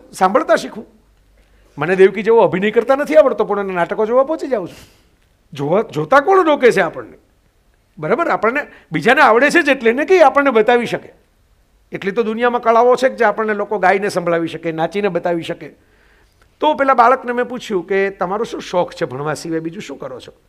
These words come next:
મને કહ્યું, "ફૂટબોલ રમું છું." હું તો ચકિત થઈ ગયો. મેં કીધું, "બંગાળ સિવાય તો આપણે ત્યાં કોઈ ફૂટબોલ રમતું નથી, અમારા રાજકોટમાં તો મેદાન જ નથી ફૂટબોલનું, વોકિંગ કરવાનું મેદાન નથી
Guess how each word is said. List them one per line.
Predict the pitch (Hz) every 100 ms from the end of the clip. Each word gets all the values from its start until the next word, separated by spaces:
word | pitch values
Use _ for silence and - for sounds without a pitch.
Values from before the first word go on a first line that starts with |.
| _ _ _ 147
મને | 156
કહ્યું, | 180 190 -
"ફૂટબોલ | 214 254 160
રમું | 117 95
છું." | - _ _ _ _ _ -
હું | -
તો | 185 180 _
ચકિત | - 359 349
થઈ | - 170
ગયો. | 127 - _ _ _ _ _ _
મેં | 131
કીધું, | 226 185
"બંગાળ | 143 165 226
સિવાય | - 240 233
તો | 226
આપણે | 226
ત્યાં | 220 233
કોઈ | 226
ફૂટબોલ | 175 185 233
રમતું | 214 214 220
નથી, | 240 233
અમારા | 247 240
રાજકોટમાં | 165 165 - 233 247
તો | 254
મેદાન | 190 165 220 285
જ | 247
નથી | 285 277
ફૂટબોલનું, | 277 208 220 226 - - -
વોકિંગ | 165 294 302
કરવાનું | 311 330 359 330
મેદાન | 311 285
નથી | 254 220